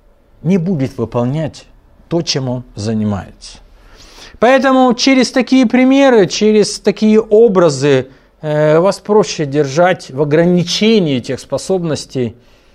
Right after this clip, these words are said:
и возможностей, которые вам достались в наследство от нерожденного свыше человечества. Но вы новое творение. Отождествлять себя с кем-то из Писания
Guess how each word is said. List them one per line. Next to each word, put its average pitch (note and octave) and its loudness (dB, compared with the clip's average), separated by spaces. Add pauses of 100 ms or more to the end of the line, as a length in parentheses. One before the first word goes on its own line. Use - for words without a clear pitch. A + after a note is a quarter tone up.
и D3 -8
возможностей, B2+ -2 (460)
которые C3+ 2
вам B2+ 0
достались C3 -2
в - -20
наследство B2+ -8
от A2+ -8
нерожденного A2+ -4
свыше G#2+ -8 (680)
человечества. - -10 (1400)
Но D3+ -4
вы F3 0
новое G3+ 0
творение. A2+ -8 (1700)
Отождествлять A#3+ 0
себя A#3 0
с - -6
кем-то A#3 2
из G3+ 2
Писания G3 -2